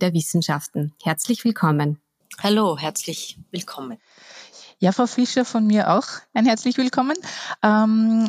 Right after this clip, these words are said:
Speaker 3: als Gletscherforscherin haben Sie einen Forschungsgegenstand, der Ihnen ja quasi jetzt unter den Füßen wegschmilzt.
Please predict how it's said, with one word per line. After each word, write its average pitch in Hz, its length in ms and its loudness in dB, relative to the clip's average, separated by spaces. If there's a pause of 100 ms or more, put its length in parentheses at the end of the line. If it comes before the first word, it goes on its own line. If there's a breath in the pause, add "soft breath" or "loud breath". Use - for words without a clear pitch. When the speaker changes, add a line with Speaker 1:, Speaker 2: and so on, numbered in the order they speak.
(120)
Speaker 3:
als 208 440 0
Gletscherforscherin 233 1120 0
haben 226 220 2
Sie 233 180 0
einen 220 240 2
Forschungsgegenstand, 220 1300 -2
der 214 100 2
Ihnen 220 180 2
ja 220 100 2
quasi 165 400 0
jetzt 214 260 -2
unter 214 280 -2
den 208 480 0
Füßen 214 580 0
wegschmilzt. - 880 -2